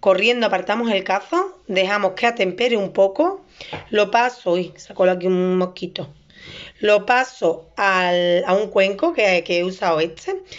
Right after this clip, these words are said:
y he dejado que la leche temple un poquito. Cuando ya estaba templadita he ido remojando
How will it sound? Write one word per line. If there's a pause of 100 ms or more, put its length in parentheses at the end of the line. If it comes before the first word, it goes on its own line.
(160)
y
he
dejado
que
la
leche
temple
un
poquito.
Cuando
ya
estaba
templadita
he
ido
remojando